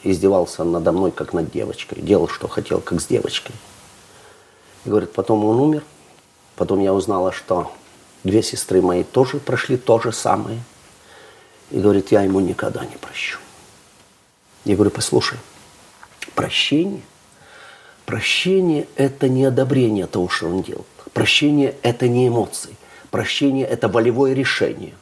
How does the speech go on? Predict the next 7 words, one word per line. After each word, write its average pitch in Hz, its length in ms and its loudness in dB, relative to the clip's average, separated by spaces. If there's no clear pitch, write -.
Он 165 380 2
испортил 123 500 0
твоё 104 260 4
детство. 85 440 -6
Он 127 240 2
в 113 80 -2
могиле. 107 580 -2